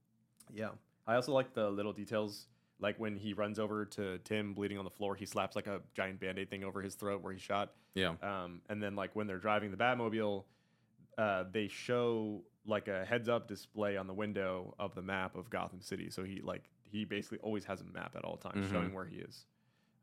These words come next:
Speaker 1: Um,
Speaker 2: I wonder if this is gonna compromise Tim's identity.
Speaker 1: Yeah, they, they briefly mention that, so it might. I guess we'll find
Speaker 2: Yeah.
Speaker 1: out. Um,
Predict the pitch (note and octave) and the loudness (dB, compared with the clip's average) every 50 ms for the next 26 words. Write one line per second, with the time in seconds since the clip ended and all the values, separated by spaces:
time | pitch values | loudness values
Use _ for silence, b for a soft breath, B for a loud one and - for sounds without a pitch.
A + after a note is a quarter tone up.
0 | - - - - G#1 - - _ _ _ _ _ _ _ - G#2 A#2+ C#3 D#3+ E3+ | -18 -16 -16 -16 -16 -18 -20 _ _ _ _ _ _ _ 4 6 6 6 6 6
1 | C#3+ C#3 C3 B2+ - - A2+ G#2+ G#2 - G#2+ G2 - G#2 G2 G2 F#2 F2+ F2+ F2+ | 6 4 4 4 4 2 2 2 2 4 2 2 2 2 2 4 4 4 4 2
2 | - - - - G#2 G2 F#2+ F#2 F#2 F2+ E2+ F2+ F2+ F#2+ F#2+ F#2 F2 F2+ F#2 - | 0 -4 -2 0 0 2 2 2 2 2 2 2 2 2 2 2 2 0 0 -2
3 | - _ _ _ _ _ _ _ _ _ _ _ _ - B2+ C#3 C#3 D#3+ D#3 D3+ | -8 _ _ _ _ _ _ _ _ _ _ _ _ 2 2 4 4 2 0 -2
4 | D3+ - _ - - B2+ B2+ G#2+ B2 B2 B2+ - C3+ A#2+ G#2 F#2 F#2 F#2+ - C3 | -4 -8 _ -2 0 2 2 2 2 0 0 0 0 0 0 -2 -4 -4 -4 -2
5 | C3+ C#3+ C#3+ - - - G2 D#2+ F#2+ F2 E2+ F2+ G2 A2 - - - _ _ - | -2 -2 -4 -2 -2 -2 -2 -2 -4 -6 -4 -4 -4 -4 -6 -8 -14 _ _ -6
6 | G#2 G#2+ G2+ - - F#2 - G2 F#2+ G2 G2 F#2+ G2 A2+ - - - b b b | -4 -4 -4 -4 -8 -8 -6 -4 -2 0 2 2 2 0 -2 -6 -12 b b b
7 | b b b b b b b - G2+ G2 F#2+ F#2 F2+ F2 | b b b b b b b -8 -6 -4 -4 -6 -8 -10